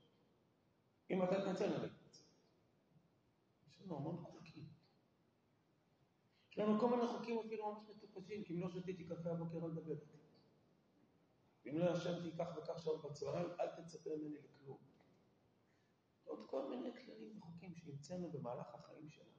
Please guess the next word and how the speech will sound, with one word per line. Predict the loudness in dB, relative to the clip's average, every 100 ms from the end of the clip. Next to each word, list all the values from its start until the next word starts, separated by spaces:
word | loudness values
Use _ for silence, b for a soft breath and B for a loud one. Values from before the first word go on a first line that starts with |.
| -20 -20 _ _ _ _ _ _ _ _ _ _ _ _ _ _ _ _ _ _ _ _ _ -14
חוקים | -10 -8 -6 -2 -2 -4